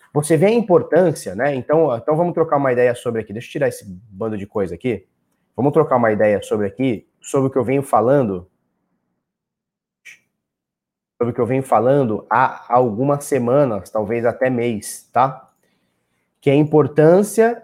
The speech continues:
de você olhar menos pro ruído. E mais, é importante você ter uma visão mais macro do que ficar olhando pra ruído. Porque o que acontece? O carinha aqui, ó, que viu o Bitcoin bater quarenta e dois, quarenta e um, quarenta e dois, quarenta, tá?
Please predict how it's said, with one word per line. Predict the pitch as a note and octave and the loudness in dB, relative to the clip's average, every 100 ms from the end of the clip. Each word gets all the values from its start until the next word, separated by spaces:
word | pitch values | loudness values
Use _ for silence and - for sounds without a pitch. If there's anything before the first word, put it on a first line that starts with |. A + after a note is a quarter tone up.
| - | -10
de | C3+ | -6
você | C#3 C#3+ - D#3 | -2 -2 0 0
olhar | D3 C#3 | 2 2
menos | C3 D#3 G3 G#3 G#3 | 0 0 0 -2 -4
pro | - F3+ | -6 -4
ruído. | F3+ E3+ C3 A2+ G#2+ F#2 _ _ _ _ _ _ _ _ - | -2 0 0 -2 -8 -10 _ _ _ _ _ _ _ _ -2
E | C#3+ | 0
mais, | C#3 E3 F3 D#3+ D3+ | 2 2 2 -4 -8
é | - - - | -12 -10 -4
importante | D#3+ E3 D#3+ G#3+ A#3+ | 0 2 4 4 2
você | F#3 F3 D#3+ | -2 -4 -2
ter | E3+ | 0
uma | D#3+ | 0
visão | C3+ B2+ C#3+ | -2 -2 -2
mais | C3 B2+ C3+ D#3+ F#3+ C3 | -2 -4 0 0 0 -2
macro | C#3 C#3 E3+ - F3 | -2 0 0 -2 -2
do | D#3+ | -2
que | E3 | -6
ficar | - - D3+ | -16 -2 0
olhando | C3+ C3 B2+ | 0 -2 -2
pra | B2 | -4
ruído. | C3+ B2+ G#2 F2+ - _ _ _ | -2 -4 -6 -10 -20 _ _ _
Porque | C3 F3 | -4 0
o | |
que | G#3+ | 0
acontece? | G3+ E3 A2 F2+ - _ _ _ - | 0 -2 -4 -4 -12 _ _ _ -6
O | F#3 | -2
carinha | F#3 D3 D#3+ F#3 | 2 2 2 -2
aqui, | C#3+ - B2+ | -4 -6 -6
ó, | G#2+ E2 _ _ _ _ | -4 -8 _ _ _ _
que | - D3+ | -8 -4
viu | D3+ | -2
o | F#3+ | -2
Bitcoin | E3+ - - C3+ A#2 G#2 _ - | -4 -8 -6 -4 -4 -10 _ -4
bater | A#2+ B2 - B2 | 0 0 -2 -6
quarenta | - A2+ A2+ D3 D3+ | -2 0 0 -2 -2
e | C#3 | -4
dois, | A#2 G#2+ F#2 - | -4 -6 -8 -10
quarenta | - G#2 A#2+ A#2 | -8 -6 -6 -4
e | B2 | -2
um, | D3+ | -2
quarenta | D3+ A#2 A2+ | -2 -2 -4
e | A2+ | -4
dois, | B2 B2+ - | 0 -2 2
quarenta, | F3 D3 A2+ G2+ | 2 2 0 -6
tá? | F2+ C3 D#3 | -4 -4 -4